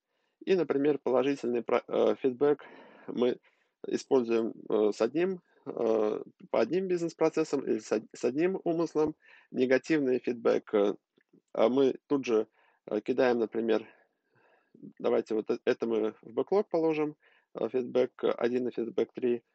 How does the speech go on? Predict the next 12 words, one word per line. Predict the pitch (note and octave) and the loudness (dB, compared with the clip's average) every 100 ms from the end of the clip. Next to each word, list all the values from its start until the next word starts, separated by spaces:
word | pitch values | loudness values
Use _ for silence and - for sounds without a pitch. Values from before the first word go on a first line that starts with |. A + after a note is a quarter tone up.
| _ - | _ -4
а | A2 | 0
фидбэк | B2+ B2+ C3+ | 0 2 0
два | B2 D#3+ | 2 0
негативный | F3+ C#3 B2+ - F3 D#3 D#3 - _ - | 0 0 0 0 0 0 -2 -6 _ -8
у | B2+ | -2
нас | D3 C3+ | 0 0
будет, | A#2+ C3+ C3+ C3 A#2+ | -2 0 2 2 2
э, | A#2+ | 2
в | - | 0
сегодняшнем | - C#3 C#3 B2 A2+ | -4 -2 0 -2 -4
списке | A#2+ - - C3 | -6 -8 -6 -6
дел, | C#3 G3 A3+ | 0 0 0